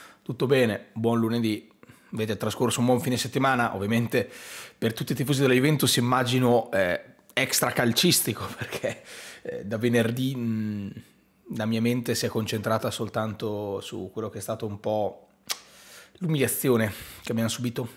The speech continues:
nei confronti del Napoli. E mi sarebbe piaciuto iniziare questa settimana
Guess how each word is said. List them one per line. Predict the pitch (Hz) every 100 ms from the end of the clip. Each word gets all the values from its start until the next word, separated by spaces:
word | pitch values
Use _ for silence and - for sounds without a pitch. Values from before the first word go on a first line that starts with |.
| -
nei | 110
confronti | 113 107 120 113
del | 120
Napoli. | 127 98 - 107 117 - -
E | 92 87 87
mi | 98
sarebbe | 123 113 113
piaciuto | 117 - 117
iniziare | 113 - 113
questa | 110 117 113
settimana | - 117 120 120 117